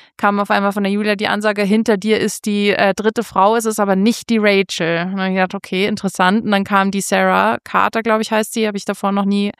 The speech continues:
ähm, gehört. Den Namen kam dann an mir vorbei. Und die hat sich wesentlich besser bewegt als ich. Also die war dann auch irgendwann weg. Also ich hatte sie eine Zeit lang noch im Blick, aber die ist dann irgendwann abgedüst. Ähm, die hatte noch echt einen guten Push. Ähm,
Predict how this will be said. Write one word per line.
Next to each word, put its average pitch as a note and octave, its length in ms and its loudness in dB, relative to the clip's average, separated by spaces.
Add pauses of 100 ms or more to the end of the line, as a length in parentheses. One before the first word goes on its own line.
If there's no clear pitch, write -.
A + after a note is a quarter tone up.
(420)
ähm, G3 420 2
gehört. G3+ 380 2
Den G#3 100 0
Namen G#3 200 2
kam G#3 240 2
dann G#3+ 160 2
an G#3+ 120 2
mir G#3+ 140 2
vorbei. A3 640 2 (1080)
Und A3+ 440 4
die A#3+ 100 4
hat A#3+ 140 0
sich G#3 280 -4
wesentlich G#3+ 440 0
besser F#3 240 0
bewegt F#3 320 -4
als A3+ 160 -2
ich. D#4 240 0
Also G#3 180 0
die G3+ 100 0
war G#3 120 2
dann G3+ 160 0
auch G#3 120 2
irgendwann G3 380 0
weg. A#3+ 220 -2
Also G#3 240 2
ich G#3+ 160 -2
hatte A3+ 180 0
sie G#3+ 140 -2
eine G#3+ 160 0
Zeit G#3+ 220 2
lang G#3+ 180 0
noch G#3 120 0
im G#3 120 2
Blick, B3+ 320 0
aber G#3+ 200 4
die G#3 140 0
ist - 220 0
dann G#3+ 100 2
irgendwann F#3+ 340 0
abgedüst. G#3+ 880 0
Ähm, G3+ 460 4
die G3 500 2
hatte G3+ 300 0
noch G3 160 2
echt G#3 240 0
einen G3+ 80 2
guten G#3+ 320 2
Push. - 460 0
Ähm, G3 560 2